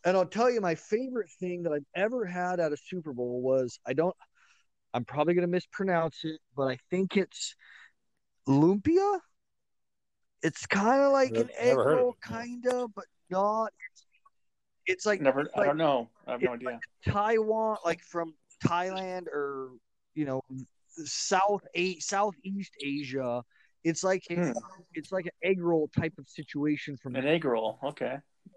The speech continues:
Speaker 3: I got you.
Speaker 1: A, a girl from high school, her mom made them for, she's from, hmm, I wanna say Tha-, I wanna say Thailand or Singapore, one of the two, and she made it authentic from there. Um, a girl that we,
Speaker 3: Okay.
Speaker 1: you prob-, you might know her,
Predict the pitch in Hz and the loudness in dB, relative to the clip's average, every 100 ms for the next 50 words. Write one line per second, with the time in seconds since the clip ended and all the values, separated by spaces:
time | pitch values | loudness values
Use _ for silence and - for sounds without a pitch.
0 | - 127 117 170 147 - 165 165 147 185 | -10 -4 -4 -2 0 0 2 0 4 2
1 | 202 - 180 175 262 185 - 180 165 165 | 2 -4 -10 -6 -4 -4 2 2 2 -4
2 | 175 160 170 170 165 139 127 127 123 - | -6 0 0 0 -2 -6 -6 -6 -12 -10
3 | 131 123 - 180 185 - - 175 180 180 | -12 -12 -6 -2 -2 -4 -2 2 2 2
4 | 165 - _ _ _ _ _ _ _ _ | -2 -6 _ _ _ _ _ _ _ _
5 | _ _ _ _ 226 269 294 302 294 285 | _ _ _ _ -2 4 6 6 6 6
6 | 262 202 180 190 - 185 170 190 147 156 | 4 4 0 0 0 0 0 -4 0 2
7 | 180 208 196 - 180 170 151 - 165 196 | 4 2 0 0 2 2 -2 -8 -2 0
8 | 208 208 196 - 156 120 - 95 107 127 | 0 -4 -6 -6 -8 -10 -12 -14 -12 -8
9 | 139 143 - 131 107 107 123 123 - - | -6 -6 -8 -6 -6 -8 -12 -10 -6 -2
10 | 196 196 151 135 123 - 131 131 - 156 | 2 2 2 0 -2 -2 -2 -2 -4 -4
11 | 147 - - 135 127 113 104 - - _ | -4 -10 -10 -10 -8 -6 -6 -8 -20 _
12 | _ - 117 110 101 107 135 160 160 160 | _ -2 0 2 0 0 2 4 4 4
13 | 170 170 147 160 190 - 185 170 185 196 | 0 0 -6 -4 -4 0 0 0 0 0
14 | 180 151 147 139 135 127 | 0 -2 -2 -2 -2 -6